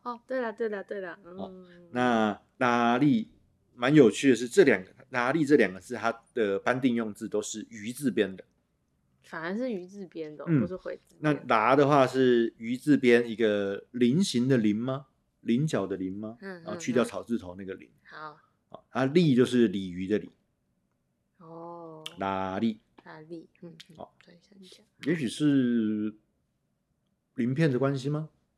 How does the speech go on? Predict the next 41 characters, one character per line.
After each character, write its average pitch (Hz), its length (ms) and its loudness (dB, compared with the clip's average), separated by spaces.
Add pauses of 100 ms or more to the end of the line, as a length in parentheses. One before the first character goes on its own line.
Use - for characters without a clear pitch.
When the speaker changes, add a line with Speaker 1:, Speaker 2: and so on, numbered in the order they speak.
(580)
Speaker 2:
搞 87 140 -6
不 95 100 -4
好。 90 160 -10
Speaker 1:
哦， - 400 -20
我 - 100 -18
刚 240 140 -8
才 240 80 -4
在 254 120 0
想 196 180 -6
说， 185 100 -10
嗯， 233 140 -8
他 240 160 -12
吃 240 240 -14
鱼 175 180 -12
吗？ 180 160 -18
好 - 80 -20
像 196 160 -12
也 180 120 -8
没 165 280 -18
有 170 140 -16
欸， - 20 -12
Speaker 2:
没 190 180 -10
有。 185 60 -14
Speaker 1:
他 190 120 -12
在 202 160 -8
山 180 300 -14
里 180 140 -20
面 - 180 -20
嘛。 - 100 -20 (100)
Speaker 2:
对 117 180 0
啊， 92 280 -6
Speaker 1:
嗯。 - 100 -20
Speaker 2:
那 185 260 -2
有 117 200 4
趣 208 180 -2
的 143 120 8
是， 135 460 2
拉 113 500 -2
力 104 800 0 (500)
就 - 160 -4
是 104 960 -2